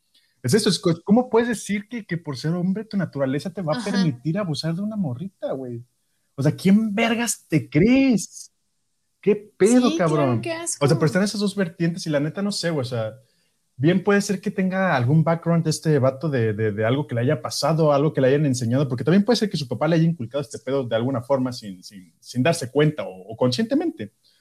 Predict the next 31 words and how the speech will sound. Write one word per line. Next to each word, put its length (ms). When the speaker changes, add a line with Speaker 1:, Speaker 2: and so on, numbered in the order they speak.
Speaker 1:
Pero 120
también 220
está 140
este, 280
esta 200
parte 200
Speaker 2:
Sí, 40
Speaker 1:
que 80
diga 160
Speaker 2:
puede 160
ser. 360
Speaker 1:
¿Qué? 320
Speaker 2:
Pero 220
no 160
mames. 760
Pero 260
¿cómo 220
esta 200
persona, 420
güey? 220
O 80
sea, 160
hay 120
muchas 420
personas, 580
güey. 160
O 40
sea, 140
muchas 500
chavas 320
lo, 800